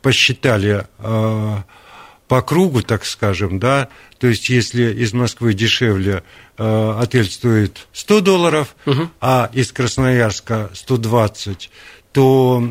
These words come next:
Speaker 1: вот эти двадцать это будут, э, будет дорога до Москвы и
Speaker 2: Да,
Speaker 1: обратно.
Speaker 2: да,
Speaker 1: И
Speaker 2: да.
Speaker 1: поэтому выходит то же самое, но если разница совершенно минимальная, но,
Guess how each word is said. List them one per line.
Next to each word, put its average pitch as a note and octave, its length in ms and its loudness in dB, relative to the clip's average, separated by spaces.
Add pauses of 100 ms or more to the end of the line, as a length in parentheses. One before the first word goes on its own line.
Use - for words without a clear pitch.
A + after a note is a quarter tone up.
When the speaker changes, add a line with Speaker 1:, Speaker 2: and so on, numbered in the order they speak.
(120)
Speaker 1:
вот B2 220 -2
эти C3 200 0
двадцать C3 640 -2
это A#2 280 -2
будут, A2 440 -2
э, A2 440 0
будет A#2+ 320 0
дорога A2 360 2
до G#2+ 120 0
Москвы A#2 440 -2
и - 20 2
Speaker 2:
Да, A2 80 2
Speaker 1:
обратно. F#2+ 540 -2
Speaker 2:
да, A2 340 -6
Speaker 1:
И B2+ 60 0
Speaker 2:
да. B2 60 -4
Speaker 1:
поэтому C#3+ 500 2
выходит B2+ 520 0 (120)
то D#3 220 4
же A2+ 200 2
самое, D#3 680 0 (340)
но D3+ 160 2
если D3 340 2
разница C3+ 720 0 (200)
совершенно A#2 640 0
минимальная, A#2+ 840 2
но, A#2 400 0